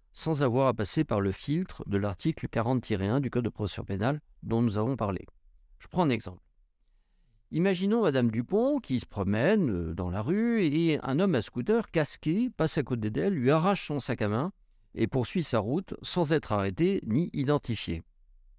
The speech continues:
Eh bien, manifestement, c'est une infraction pénale. Mais cette affaire ne pourra pas donner lieu de la part du parquet à un choix de poursuite, puisque l'auteur ne sera jamais identifié. Cette affaire sera donc classée pour le motif que l'on appelle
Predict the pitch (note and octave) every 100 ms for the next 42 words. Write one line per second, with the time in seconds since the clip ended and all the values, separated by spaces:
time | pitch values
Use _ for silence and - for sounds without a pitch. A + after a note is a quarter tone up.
0 | - - - _ _ A2+ A2 F#2 - G#2
1 | A#2 F2+ F#2 - C#3 F#3 A2 G2+ G#2 G2
2 | A2 C3+ F#3 C#3 F2+ - _ _ _ _
3 | - - A#2 E3+ D3 C#3+ G#3+ F#3+ A#2 B2
4 | D3 D#3 C4 G3 D#3 C#3+ C3+ D3 A#2 G#2
5 | A#2+ A2 A2+ - C3 G#2 G2+ G2+ G#2+ G2
6 | D3+ D#3 C#4 F4 _ _ - G3+ - G#3+
7 | G3+ - C4+ A#3+ F3 F3 E3 - G#3+ D#3
8 | G3+ C4+ A3+ C3+ A#2+ - G#2 G2+ - _
9 | - _ - - - - A#2+ G#2 G2 F3+
10 | A3+ - G#2 G#2+ F#2+ C3 B2+ - A#2 -
11 | A#2 G#2 G#2 F2+ F#3 - G#2+ G2+ F#2+ -
12 | E3+